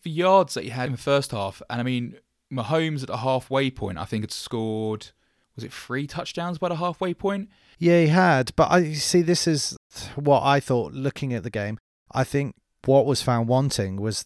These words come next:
Speaker 2: the Ravens' defense. And it's actually quite interesting because I think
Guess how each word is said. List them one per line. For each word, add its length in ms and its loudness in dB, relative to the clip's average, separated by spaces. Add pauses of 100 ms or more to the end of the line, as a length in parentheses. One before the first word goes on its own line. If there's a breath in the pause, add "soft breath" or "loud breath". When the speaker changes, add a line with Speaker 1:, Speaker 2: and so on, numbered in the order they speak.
(120)
Speaker 2:
the 100 0
Ravens' 440 -4
defense. 640 -6 (380)
And 220 0
it's 340 -4
actually 240 2
quite 240 4
interesting 420 0
because 240 -6
I 80 2
think 380 -6